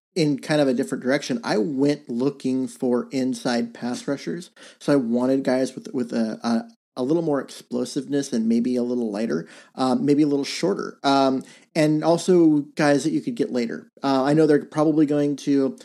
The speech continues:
they're gonna sign a defensive tackle. They're probably gonna draft a defensive tackle high. They may draft a defensive tackle high and a defensive tackle low.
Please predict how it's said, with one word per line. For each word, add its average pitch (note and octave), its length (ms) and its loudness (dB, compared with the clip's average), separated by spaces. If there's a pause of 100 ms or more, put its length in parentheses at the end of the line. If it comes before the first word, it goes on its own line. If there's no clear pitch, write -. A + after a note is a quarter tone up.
(420)
they're D3+ 100 4
gonna C3+ 140 2
sign D3+ 300 -2
a D3+ 60 2
defensive C#3+ 480 -4
tackle. C#3 360 -4
They're B2 100 -6
probably C3 300 -2
gonna B2+ 160 -2
draft B2+ 460 -2
a C#3+ 40 -2
defensive C3 440 -4
tackle C3+ 340 -4
high. C3 180 -2
They F3+ 120 2
may F#4 140 2
draft D#3 300 0
a D#3 40 -2
defensive C#3+ 400 -4
tackle D3+ 320 -6
high C#3 320 -2
and C#3 220 -4
a B2+ 40 -2
defensive A#2+ 400 -10
tackle B2 340 -6
low. B2 260 -6